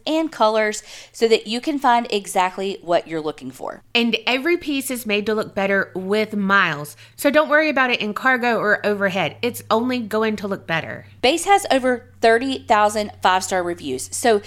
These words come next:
Speaker 1: you can trust that what you're getting is good quality pieces.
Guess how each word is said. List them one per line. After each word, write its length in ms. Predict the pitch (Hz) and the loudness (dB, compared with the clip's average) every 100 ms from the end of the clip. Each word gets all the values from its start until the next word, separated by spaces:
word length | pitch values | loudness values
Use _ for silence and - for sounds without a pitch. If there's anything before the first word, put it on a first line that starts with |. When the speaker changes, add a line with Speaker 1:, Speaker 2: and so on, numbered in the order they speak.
| - - | -10 -6
Speaker 1:
you 160 | 240 370 | 2 2
can 180 | 403 269 | 2 -4
trust 400 | - 262 269 - | 2 2 2 -4
that 180 | - | -4
what 220 | 202 247 262 | -2 -2 -2
you're 80 | |
getting 360 | 220 233 240 233 | -2 -2 -2 -4
is 240 | 202 190 | -4 -4
good 540 | - - 214 214 214 - | -6 0 2 2 0 -8
quality 500 | - 190 185 185 170 | 2 4 4 2 -4
pieces. 720 | - 151 - - - - - | -8 -10 -10 -12 -12 -12 -14